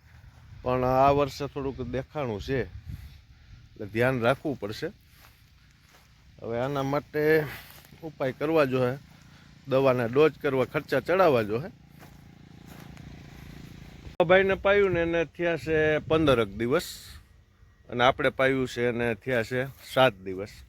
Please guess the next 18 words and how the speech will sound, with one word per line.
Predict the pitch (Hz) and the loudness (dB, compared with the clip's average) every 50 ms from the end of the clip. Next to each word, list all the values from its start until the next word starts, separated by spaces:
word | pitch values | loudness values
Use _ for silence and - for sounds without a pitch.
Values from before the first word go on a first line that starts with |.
| - - - - - - - - - - - _ _ - - _ _ _ _ _ _ _ _ - _ _ _ _ _ - | -20 -20 -20 -20 -20 -20 -20 -20 -20 -20 -20 _ _ -20 -20 _ _ _ _ _ _ _ _ -20 _ _ _ _ _ 0
આપણે | - 127 - 147 147 143 143 143 | 0 2 4 6 6 8 8 6
ડોઝ | 143 143 147 151 151 - _ | 6 6 6 6 6 4 _
પણ | 151 131 120 113 | -2 -2 0 2
લઈ | 110 117 117 | 2 4 4
આવેલા | 117 110 107 104 104 107 104 101 | 4 4 4 2 2 2 0 0
હે. | 117 147 185 - _ _ _ _ _ _ _ - - - _ _ _ _ _ _ _ _ _ _ _ _ - | 0 -2 -6 -8 _ _ _ _ _ _ _ -20 -20 -20 _ _ _ _ _ _ _ _ _ _ _ _ -6
આપણે | 120 117 - 131 123 | -4 0 0 0 0
ફૂગનાશક | - - 147 147 151 156 156 156 147 - - 165 156 - _ _ _ _ _ _ | 0 -4 -8 -4 0 2 2 2 2 0 -2 -4 -4 -4 _ _ _ _ _ _
તેમજ | 135 131 131 135 127 - _ - | -4 -2 0 0 -2 -2 _ 0
ફાલ | 123 135 151 147 | 2 2 2 2
ફૂલ | - _ - 175 185 196 - _ _ _ _ _ _ _ _ _ _ _ _ _ _ _ _ _ _ _ _ - | 0 _ -6 -4 -4 -6 -8 _ _ _ _ _ _ _ _ _ _ _ _ _ _ _ _ _ _ _ _ -6
અને | 123 131 127 131 - - | -2 -2 -2 -2 -2 -2
ઈયળ | 185 190 190 165 143 | 2 6 6 6 6
માટેનો | 127 120 120 117 - 110 104 104 104 | 4 2 0 0 0 -4 -6 -6 -6
ડોઝ | 104 113 117 117 104 | -4 -2 -2 -2 0
લઈ | 107 113 127 131 127 | 0 0 2 2 2
આવેલા | 107 95 95 92 92 92 | 2 0 -2 -4 -4 -6
હે. | 92 95 104 113 139 175 | -6 -6 -8 -8 -10 -10